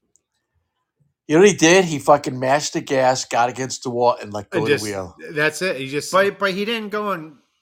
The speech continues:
Speaker 3: wreck anybody.
Speaker 2: No, he just, he, he, he
Speaker 3: 'Cause every, he knew everyone in Martinsville, they're gonna ride low because of just how that
Speaker 2: how the,
Speaker 3: track
Speaker 2: the, the,
Speaker 3: is.
Speaker 2: the groove in the track, the,
Speaker 3: Yep.
Speaker 2: the groove that's fast. He, you know what he said? He took it, that was a bonsai run.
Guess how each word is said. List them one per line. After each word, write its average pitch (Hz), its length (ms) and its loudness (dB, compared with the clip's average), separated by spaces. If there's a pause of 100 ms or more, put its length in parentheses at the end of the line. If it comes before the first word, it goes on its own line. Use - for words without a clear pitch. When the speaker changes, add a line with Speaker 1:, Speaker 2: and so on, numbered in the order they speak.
Speaker 3:
wreck 143 380 -12
anybody. 139 320 -8
Speaker 2:
No, 233 320 -2
he 147 220 -10
just, 190 280 -8
he, 165 280 -12
he, 156 480 -14 (280)
he 160 380 -8
Speaker 3:
'Cause - 180 -4
every, 196 240 -2
he 202 120 -4
knew 233 280 0
everyone 208 360 -2
in 190 100 -8
Martinsville, 185 460 -8
they're 156 100 -10
gonna 190 200 -4
ride 160 300 -4
low 147 280 -4
because 123 300 -16
of 120 220 -18
just 131 260 -18
how 139 120 -14
that 123 240 -14 (140)
Speaker 2:
how 160 260 -2
the, 147 180 -6
Speaker 3:
track 143 160 -10
Speaker 2:
the, 156 160 -4
the, 143 140 -6
Speaker 3:
is. 151 180 -10 (680)
Speaker 2:
the 147 100 -14
groove 160 340 -8
in 147 80 -8
the 135 60 -10
track, 139 500 -12
the, 139 60 -10
Speaker 3:
Yep. 131 160 -8
Speaker 2:
the 127 80 -12
groove 156 300 -8
that's 143 240 -8
fast. 139 400 -12 (400)
He, 208 140 -6
you 180 240 -4
know 208 80 -2
what 233 100 2
he 240 80 -4
said? 202 300 -6
He 160 140 -10
took 226 220 -6
it, 175 120 -10
that 160 140 -2
was 160 100 -8
a 156 60 -4
bonsai 151 600 -6
run. 147 320 -8